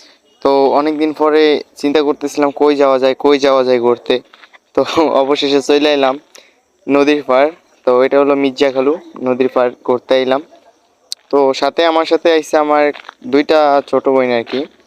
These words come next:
একটা চাচাতো বোন আর একটা নিজের বোন। তো দুইজনে, <laughs> দুই তিনজনে মিলে আইলাম, তিনজন আর কি আমরা। তো দেখতেছি, তো এই জায়গায় দেখি অনেকগুলা বেড়া।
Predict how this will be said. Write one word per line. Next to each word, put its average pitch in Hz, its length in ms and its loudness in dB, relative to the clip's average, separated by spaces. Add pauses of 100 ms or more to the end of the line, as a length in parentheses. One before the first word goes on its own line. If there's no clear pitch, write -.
(360)
একটা 139 180 -4
চাচাতো 147 380 -2
বোন 170 160 2
আর 147 80 2
একটা 135 180 -4
নিজের 131 280 -2
বোন। 117 180 -4 (680)
তো 135 60 -2
দুইজনে, 139 480 0 (360)
<laughs> 139 340 -4
দুই 131 120 0
তিনজনে 143 340 2
মিলে 135 260 0
আইলাম, 131 420 0 (540)
তিনজন 135 320 0
আর 127 120 0
কি - 120 -4
আমরা। 120 220 -2 (1080)
তো 147 180 2
দেখতেছি, 143 500 -2 (580)
তো - 120 -4
এই 151 120 4
জায়গায় 151 200 2
দেখি 147 140 0
অনেকগুলা 156 400 2
বেড়া। 123 400 2